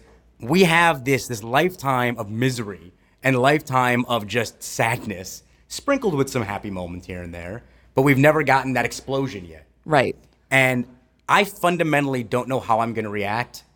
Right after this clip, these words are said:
Speaker 1: if the Tigers win the World Series.
Speaker 2: When? Let's say when.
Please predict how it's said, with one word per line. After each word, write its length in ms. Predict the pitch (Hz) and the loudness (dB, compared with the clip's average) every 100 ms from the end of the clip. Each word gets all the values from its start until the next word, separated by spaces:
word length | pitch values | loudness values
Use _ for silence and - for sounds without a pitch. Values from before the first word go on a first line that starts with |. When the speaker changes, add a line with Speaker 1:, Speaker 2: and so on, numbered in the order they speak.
| _ | _
Speaker 1:
if 280 | 117 117 - | -2 -2 -4
the 80 | 107 | -10
Tigers 400 | 98 110 104 95 | -2 -2 -2 -6
win 160 | 101 107 | -6 -6
the 60 | |
World 260 | 98 101 95 | -6 -8 -8
Series. 500 | 107 101 120 131 - _ _ _ _ _ _ _ _ | -6 -4 -4 -6 -12 _ _ _ _ _ _ _ _
Speaker 2:
When? 420 | 170 165 135 123 | 2 4 6 4
Let's 200 | 147 - | 0 0
say 140 | 247 254 | 0 2
when. 440 | 180 98 - | 2 0 -6